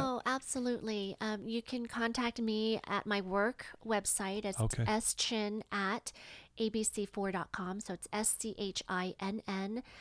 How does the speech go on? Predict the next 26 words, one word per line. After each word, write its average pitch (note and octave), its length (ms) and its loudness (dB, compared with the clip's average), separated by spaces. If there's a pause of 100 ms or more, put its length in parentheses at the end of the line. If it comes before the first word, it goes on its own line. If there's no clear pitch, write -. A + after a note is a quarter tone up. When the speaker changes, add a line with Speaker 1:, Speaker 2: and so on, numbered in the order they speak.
(220)
Speaker 1:
at G3 320 0 (100)
A G3 140 -4
B G#3 160 -4
C G#3 260 -4
four, F3 580 -2
the G3 100 -6
number F#3+ 220 -2
four F3+ 300 -6
dot F3+ 200 -6
com. F3+ 380 -4 (500)
And C4+ 120 2
I'm D4 140 4
on D#4+ 140 4
Facebook. E4+ 560 4 (380)
Speaker 2:
Yeah. C3+ 260 12
Speaker 1:
Uh, B3+ 200 4
I'm, B3 180 2 (340)
um, B3 180 4
Saray A#3+ 480 2
Chin, B3+ 560 2
and G#3+ 220 2
also A3+ 340 0
on A3+ 140 2
Instagram, A3 640 0
same G#3 400 2
name. A3+ 460 2